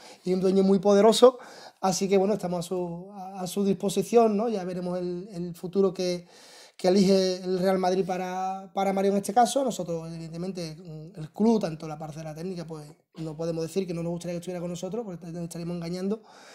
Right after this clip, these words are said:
Y bueno, pero hay que esperar y, y todo eso dependerá de,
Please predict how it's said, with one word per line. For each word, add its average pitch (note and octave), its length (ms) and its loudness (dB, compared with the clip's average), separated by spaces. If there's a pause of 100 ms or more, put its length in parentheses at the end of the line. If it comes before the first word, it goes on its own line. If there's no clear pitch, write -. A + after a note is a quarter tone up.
(320)
Y G3+ 300 8
bueno, G#3 260 2
pero F3 220 -2
hay E3+ 80 -4
que F3 80 -6
esperar F3 340 -6
y, F#3 320 -6
y F3+ 100 -8
todo F3 220 -2
eso F3+ 160 -4
dependerá F3 460 -6
de, D#3+ 440 -10